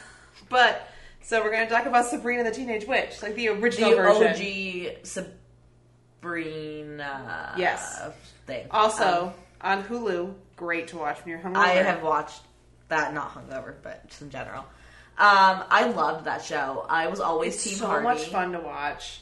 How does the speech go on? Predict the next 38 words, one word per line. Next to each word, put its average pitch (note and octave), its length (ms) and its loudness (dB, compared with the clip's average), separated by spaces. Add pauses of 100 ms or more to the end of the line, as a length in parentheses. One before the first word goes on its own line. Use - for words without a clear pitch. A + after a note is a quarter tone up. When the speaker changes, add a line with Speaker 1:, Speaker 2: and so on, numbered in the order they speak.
Speaker 2:
Always G#3 300 2
Team F#3+ 200 -8
Harvey. C#3+ 600 -6
Speaker 1:
I F3+ 60 -4
love F3 240 0
Harvey. D#3 400 -4
Speaker 2:
Um, D#3+ 560 2
Speaker 1:
Harvey A3+ 340 2
in D4 140 -4
this, A3 220 -2
in A#3 300 -2
this G3 280 0
version B3+ 400 0
of C4+ 80 -6
the C#4 80 -4
show D4+ 300 -4
is D#4 80 -4
so A#3+ 180 -4
dumb. F3 580 -4 (140)
I F3 80 -4
love F3+ 140 0
Speaker 2:
I D4 180 6
know, C4+ 180 8
Speaker 1:
it. - 40 2
Speaker 2:
but A3+ 100 4
I B3 180 2
love, A3+ 380 2
I A#3 100 0
love G3 320 -2
this F#3 160 -10
Harvey. D#3 360 -2
So G#3+ 400 2 (340)
it's B3 100 6
actually D4+ 320 2
really G#3+ 220 -2
interesting G3+ 300 -8
to A3 100 -4
watch D#3+ 380 2